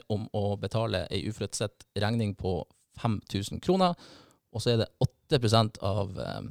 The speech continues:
våre studenter landet rundt som sliter med regningene i det hele og det store. Så da tenkte jeg skulle spørre dere et spørsmål. Silje, du kan jo svare først. Hvis du får en regning i morgen dunkende inn i podka-,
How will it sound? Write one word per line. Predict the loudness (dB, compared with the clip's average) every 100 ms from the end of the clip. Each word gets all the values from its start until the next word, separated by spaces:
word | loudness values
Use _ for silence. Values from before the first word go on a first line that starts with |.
| -14 -20 -20 -4
våre | 0 2 2 2
studenter | 2 0 2 0 0
landet | 0 2 2
rundt | 2 -2 -10
som | -6 -4 -2 -2 -4 _ -14
sliter | -8 -4 -4 -4 -10
med | -4 -4 -2 -4 -6 -12 _ _ _ 0
regningene | 2 4 2 0 -4 -8 -8
i | -6
det | -4 -4
hele | -4 -4
og | -6
det |
store. | -6 -6 -6 -14 -20 _ -20 -20 -20 _ _ _ _
Så | -2 2
da | 6 6
tenkte | 4 2 2
jeg |
skulle | 2 0
spørre | 2 2 4 2
dere | 0
et | 2
spørsmål. | 0 0 0 -2 -4 -10 -10 -6
Silje, | -2 0 2
du | 2
kan | 0
jo | 0
svare | 0 2
først. | 2 0 -10 _
Hvis | -2 -2
du | -2 -2
får | 2 4
en | 6 4
regning | 4 4 4 2 0
i | -2
morgen | 2 4 4 4 0 0
dunkende | -2 -2 -2 -4 -2
inn | -2 -2
i | -4
podka-, | -8 -6 -8